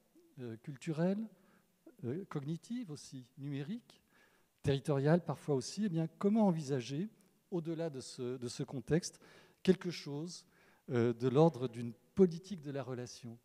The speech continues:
Cette expression que, que nous empruntons à Édouard, euh, à Édouard Glissant. Une politique de la relation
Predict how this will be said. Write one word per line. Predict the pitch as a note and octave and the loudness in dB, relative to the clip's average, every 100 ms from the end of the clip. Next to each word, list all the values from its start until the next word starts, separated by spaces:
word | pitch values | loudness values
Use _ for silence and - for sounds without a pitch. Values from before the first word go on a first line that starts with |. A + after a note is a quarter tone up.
| _ - | _ -14
Cette | C#3 | -10
expression | B2+ - D3 B2 D#3+ D#3+ | -10 -8 -8 -8 -6 -8
que, | - B2 | -6 -8
que | B2+ | -8
nous | A#2 A2+ | -10 -8
empruntons | B2 - A#2+ - C3+ D3 _ _ _ _ _ _ _ - - | -8 -6 -8 -6 -8 -8 _ _ _ _ _ _ _ -20 0
à | B2 | 2
Édouard, | A#2+ A2+ B2 A2+ | 4 4 4 4
euh, | G#2+ - | 0 2
à | A#2+ | 2
Édouard | A2+ B2 | 2 0
Glissant. | A2 A2 - G#2+ A2 - - _ _ - | -2 -8 -6 -6 -8 -16 -20 _ _ -2
Une | D3+ | -2
politique | - G3 F#3 - F3 | 2 2 2 -4 -8
de | D3 | -4
la | C3+ | -4
relation | C#3+ C3+ - - G3 | -2 -4 -4 -6 -6